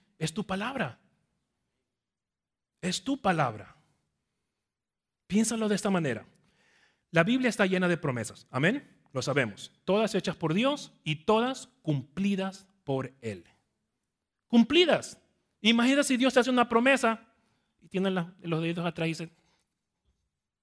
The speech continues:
mira a Gabriel y me dice, pobrecito, míralo.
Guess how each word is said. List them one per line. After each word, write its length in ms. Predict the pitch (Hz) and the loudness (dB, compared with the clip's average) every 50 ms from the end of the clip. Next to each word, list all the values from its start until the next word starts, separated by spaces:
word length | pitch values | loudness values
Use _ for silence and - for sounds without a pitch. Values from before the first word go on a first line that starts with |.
| _ _ _ _ _ _ _ | _ _ _ _ _ _ _
mira 240 | - 127 143 151 151 | -8 -4 -2 -2 0
a 20 | |
Gabriel 380 | 151 143 143 143 151 156 156 147 | 0 0 0 0 0 0 0 -2
y 20 | |
me 80 | 139 143 | -4 -6
dice, 140 | 139 160 165 | -6 -6 -8
pobrecito, 520 | - 202 170 147 131 - 131 123 - 127 | -8 -8 -6 -6 -6 -8 -10 -12 -10 -10
míralo. 400 | 131 131 123 113 110 110 110 107 | -8 -8 -8 -8 -10 -12 -16 -20